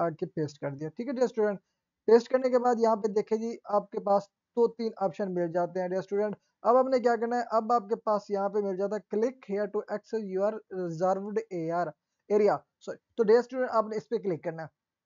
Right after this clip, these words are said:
तो जैसे ही आप Dear Student इस पे click करते हैं, तो यहाँ पे आपको login का option मिल जाता है। यहाँ पे देखिए, जैसे कि already मैंने यूजर नेम और password login किया हुआ है।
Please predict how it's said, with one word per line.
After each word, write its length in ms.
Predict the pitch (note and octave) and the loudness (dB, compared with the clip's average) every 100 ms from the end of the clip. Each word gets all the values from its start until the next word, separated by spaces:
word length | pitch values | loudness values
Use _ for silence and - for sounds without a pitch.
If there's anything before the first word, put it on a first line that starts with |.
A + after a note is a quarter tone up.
| _ _ _ G3 | _ _ _ -2
तो 60 | |
जैसे 280 | D#3+ F3+ F3+ | 2 2 2
ही 40 | C#4 | -2
आप 60 | |
Dear 160 | A3 A#3 | 2 0
Student 300 | A#3 A#3 A#3 | 0 -4 -4
इस 120 | A#3 | -8
पे 160 | - B3 | -6 -6
click 300 | A#3+ G#3 F#3+ | -4 -4 -2
करते 220 | G#3+ F#3+ | -2 -2
हैं, 100 | G#3+ | -4
तो 120 | G#3+ | -2
यहाँ 240 | G#3+ G3+ G3+ | -2 0 0
पे 120 | G3+ G3 | -2 -4
आपको 220 | F#3+ - F#3+ | -4 -2 0
login 340 | F#3 G3+ G#3 | 0 0 -2
का 100 | F#3+ | -2
option 220 | F3 G3+ | -4 -6
मिल 140 | E3+ D#3+ | -8 -6
जाता 240 | E3+ E3+ | -6 -4
है। 80 | E3+ | -4
यहाँ 160 | F3+ F#3 | -4 -4
पे 100 | F#3 | -6
देखिए, 260 | F#3 G3 | -8 -8
जैसे 240 | F#3 E3+ F#3 | -8 -8 -8
कि 80 | |
already 360 | F3 E3 F#3 F#3 | -6 -4 -4 -4
मैंने 200 | F3+ F3+ | -6 -8
यूजर 300 | D#3+ E3+ F3+ | -8 -6 -6
नेम 160 | F3 F3+ | -8 -10
और 160 | F3+ E3+ | -8 -8
password 300 | F3 E3 F#3 | -6 -6 -6
login 280 | E3+ E3 E3+ | -6 -6 -6
किया 160 | E3+ A3 | -4 -2
हुआ 160 | G#3 | 0
है। 60 | F#3+ | -2